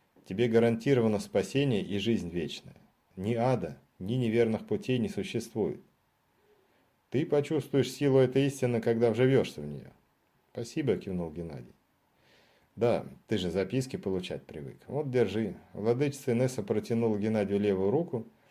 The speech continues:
в которой сам собой вдруг появился лист бумаги, заполненный привычным каллиграфическим почерком. Девятая истина – истина вечной жизни. Каким бы путем ты ни шел, после смерти ты вернешься к Богу. Тебе гарантировано спасение и жизнь вечная.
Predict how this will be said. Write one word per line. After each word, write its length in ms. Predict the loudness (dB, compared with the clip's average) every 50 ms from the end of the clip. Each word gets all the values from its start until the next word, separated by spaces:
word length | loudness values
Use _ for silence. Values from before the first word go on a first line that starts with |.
| _ -20 _ _ _ _
в 40 | _
которой 540 | -2 0 2 4 4 6 6 4 4 0 -2
сам 240 | -2 -2 -2 -2 0
собой 320 | 0 0 2 2 2 2
вдруг 280 | 2 0 -2 -2 -2 0
появился 480 | 0 0 2 2 2 0 2 0 0
лист 200 | 0 0 0 0
бумаги, 460 | 0 0 2 2 2 0 -2 -4 -6 -8
заполненный 560 | -8 -8 -6 -2 0 0 2 2 0 0 -2
привычным 520 | -2 -2 -2 0 0 0 -2 -2 -4 -6
каллиграфическим 800 | -6 -8 -6 -2 0 0 0 0 -2 -6 -8 -8 -8 -10 -10 -8
почерком. 560 | -6 -6 -6 -6 -6 -10 -14 -16 -18 -20 -20 _ _ _ _ _ _ _ _ _ _ _ _ _ _ _ _ _ 0
Девятая 420 | 4 6 6 6 6 6 6 6
истина – 520 | 6 4 2 -4 -8 -12 -12 -10 -12 -14 -12 -8
истина 420 | -6 -6 -4 -2 0 2 4 4
вечной 380 | 4 4 4 2 2 0 -2 0
жизни. 420 | 0 0 -2 -4 -4 -6 -12 -14 -16 _ _ _ _ _ _ _ _ _ _
Каким 340 | -10 -10 -8 -4 -4 -2 0
бы 100 | 0 2
путем 380 | 2 0 2 2 0 0 -2
ты 80 | -2 -2
ни 120 | -2 -2
шел, 380 | 0 2 2 2 2 2 -2 -8 _ _
после 260 | -4 -4 -2 -2 -4
смерти 380 | -4 0 0 0 0 0 0 0
ты 140 | 0 2 2
вернешься 460 | 2 2 2 2 0 0 0 -2 -4
к 60 | 0
Богу. 340 | 2 2 2 2 0 -4 -12 -16 _ _ _ _ _ _ _ _ _ _
Тебе 180 | -4 -2 0 2
гарантировано 640 | 4 4 4 4 2 2 4 4 4 4 2 0 -4
спасение 600 | -4 -4 -4 -4 -2 -2 -2 0 2 2 2 2
и 20 |
жизнь 280 | 2 2 0 0 -2 -2
вечная. 420 | -4 -4 -6 -8 -10 -14 -18